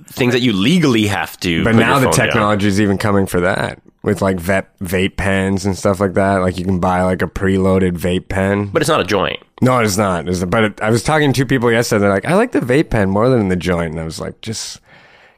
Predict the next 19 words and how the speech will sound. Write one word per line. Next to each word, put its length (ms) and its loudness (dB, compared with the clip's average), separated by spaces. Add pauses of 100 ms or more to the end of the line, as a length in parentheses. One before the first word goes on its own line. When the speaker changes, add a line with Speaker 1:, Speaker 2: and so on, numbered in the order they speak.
Speaker 2:
get 120 -6
out 220 -4
of 80 -6
here, 240 -6
man. 800 -2
Let 100 2
me 80 2
get 160 2
in 80 -6
my 160 2
Volkswagen 800 4
van 340 2
and 140 4
just 260 2
cruise, 640 2
Speaker 1:
<laughs> 140 4
Speaker 2:
baby." 420 4
Speaker 1:
Just 280 0
cruise. 800 -2